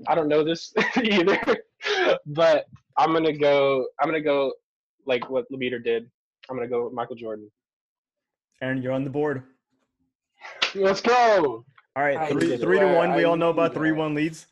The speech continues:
Speaker 2: Can Leme-, will Lemeter
Speaker 1: <laughs>
Speaker 2: choke it? All right. Who is the first player to be drafted as the first pick without playing high school or college basketball? The number one overall pick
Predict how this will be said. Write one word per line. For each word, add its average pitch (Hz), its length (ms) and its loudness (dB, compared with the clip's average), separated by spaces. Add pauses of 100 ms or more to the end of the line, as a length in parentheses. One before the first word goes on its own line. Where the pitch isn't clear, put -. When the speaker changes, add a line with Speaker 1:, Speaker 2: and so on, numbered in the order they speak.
(400)
Speaker 2:
Can 160 180 -6
Leme-, 165 260 -6
will 160 160 -4
Lemeter 175 320 0
Speaker 1:
<laughs> 180 100 -2
Speaker 2:
choke 165 200 -4
it? 101 120 -10 (1200)
All 143 80 -2
right. 135 300 -2 (400)
Who 175 180 -4
is 185 140 -4
the 165 100 -10
first 165 340 -10
player 139 360 -6
to - 120 -20
be 135 80 -8
drafted 131 380 -8
as 131 140 -10
the 123 60 -18
first - 360 -10
pick 139 260 -10 (140)
without 135 340 -6
playing 143 300 -12 (240)
high 143 220 -10
school 165 420 -12
or 139 220 -8
college 127 340 -8
basketball? - 460 -14
The 113 80 -12
number 147 280 -6
one 147 160 -4
overall 120 300 -4
pick 101 240 -16